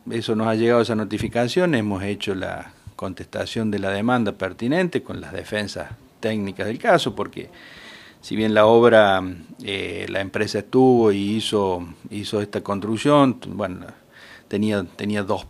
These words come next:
dos partes, eh, la obra, eh, ha quedado algunas partes, eh, no terminadas, inconclusas, que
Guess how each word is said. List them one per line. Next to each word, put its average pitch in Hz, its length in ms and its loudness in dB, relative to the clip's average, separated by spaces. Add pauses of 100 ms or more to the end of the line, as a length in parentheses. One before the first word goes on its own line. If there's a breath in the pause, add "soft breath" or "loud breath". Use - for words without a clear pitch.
(120)
dos 98 360 -4
partes, 113 720 6
eh, 90 140 -8
la 92 160 2
obra, 139 500 6 (480 loud breath)
eh, 98 520 -4
ha 110 160 -6
quedado 120 500 10
algunas 104 300 2
partes, 101 560 -2
eh, 95 140 -10
no 95 260 -8
terminadas, 113 560 0
inconclusas, 107 640 -2
que 92 260 -14